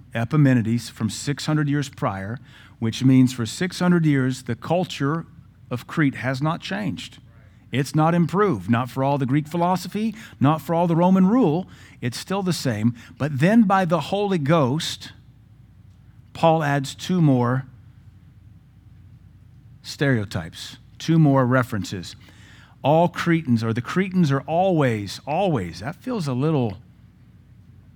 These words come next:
intense. "Always liars," that's Epimenides' quote,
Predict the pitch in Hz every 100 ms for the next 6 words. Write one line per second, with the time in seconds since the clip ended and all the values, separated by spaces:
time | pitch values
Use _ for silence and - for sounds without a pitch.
0 | - - - - - - - - - 175
1 | 185 185 - 117 113 165 202 - - -
2 | - - - - - - - - - -
3 | - 160 196 226 196 175 165 147 139 131
4 | 120 117 180 196 - - 113 131 - -
5 | - 113 139 139 135 127 120 - 107 120